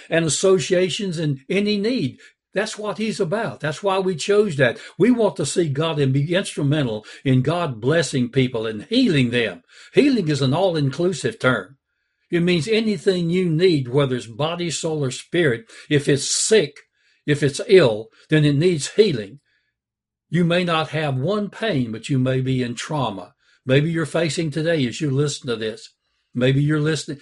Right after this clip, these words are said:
Maybe you have a social problem that's, that's insurmountable. I know I just heard of someone who took their life. They had money in the bank. They had prestige. They had a, a great following. And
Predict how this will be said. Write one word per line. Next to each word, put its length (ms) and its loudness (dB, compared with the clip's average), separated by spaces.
Maybe 240 2
you 160 -2
have 340 -4
a 80 -2
social 560 0
problem 400 -2
that's, 260 -10
that's 220 -4
insurmountable. 720 -2
I 80 -8
know 200 -6
I 80 -2
just 220 -6
heard 200 -2
of 120 -4
someone 360 -2
who 140 0
took 240 -6
their 160 -2
life. 420 -4
They 160 0
had 200 -4
money 280 0
in 100 2
the 80 -2
bank. 280 -4
They 120 -6
had 220 -6
prestige. 720 -2
They 140 -4
had 200 -2
a, 60 -4
a 300 -10
great 340 2
following. 600 -2
And 240 -6